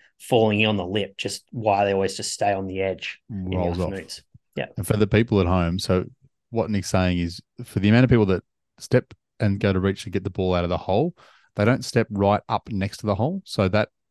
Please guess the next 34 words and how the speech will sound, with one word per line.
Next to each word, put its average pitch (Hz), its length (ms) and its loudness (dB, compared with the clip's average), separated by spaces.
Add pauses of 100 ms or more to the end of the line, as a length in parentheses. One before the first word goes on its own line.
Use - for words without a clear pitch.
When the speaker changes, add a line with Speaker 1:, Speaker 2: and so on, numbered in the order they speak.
Speaker 2:
inch 113 240 0
or 95 80 -2
two 104 260 0
inches 95 400 -4
around 95 380 0
the 98 80 0
hole 95 200 -2
becomes 90 380 -4
a 90 60 -4
donut 92 360 -2
and 87 220 -4
stays 92 320 -2
raised, 120 460 0
and 92 120 -4
so 90 140 -4
the 90 100 -2
rest 92 200 -4
of 92 80 -6
it - 80 -16
sits - 200 -12
down. 87 380 -6
So, 110 200 -8 (500)
yeah, 85 240 -2
someone 127 260 4
like 104 120 4
me 104 280 4
who 95 100 2
dives 95 300 2
it 90 60 0
into 90 160 -4
the 90 80 -2
hole, 92 280 0
yeah, 90 200 0 (160)
that's, 98 240 -2